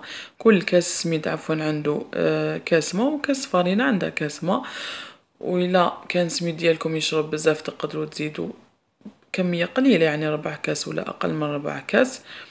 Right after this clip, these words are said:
شوفوا البنات راني ن-، يعني نغلق فيهم أو نخدم فيهم قدامكم. شوفوا اللي يقولوا لي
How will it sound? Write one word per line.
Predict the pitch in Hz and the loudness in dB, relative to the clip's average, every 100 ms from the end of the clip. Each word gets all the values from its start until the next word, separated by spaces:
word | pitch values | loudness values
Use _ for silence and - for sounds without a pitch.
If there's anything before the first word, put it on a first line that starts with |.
| _ _ - | _ _ -14
شوفوا | 185 175 | -6 -4
البنات | 160 160 156 | -2 -2 -2
راني | 160 156 156 - - - | -2 -4 -4 -8 -12 -8
ن-، | 165 160 165 - - - - | -4 -4 -4 -4 -6 -8 -4
يعني | 180 165 165 | -2 -2 -2
نغلق | 170 160 - | -2 -4 -6
فيهم | - 160 151 156 | -8 -4 -4 -4
أو | - 160 | -4 0
نخدم | 185 - 165 156 | -2 -2 -2 -2
فيهم | 156 151 147 - | -2 -4 -4 0
قدامكم. | 262 208 165 147 - 180 | 2 4 2 2 -4 -6
شوفوا | - 170 170 | -4 -6 -4
اللي | 165 165 | -4 -6
يقولوا | 170 175 165 160 | -4 -2 0 0
لي | 160 | -2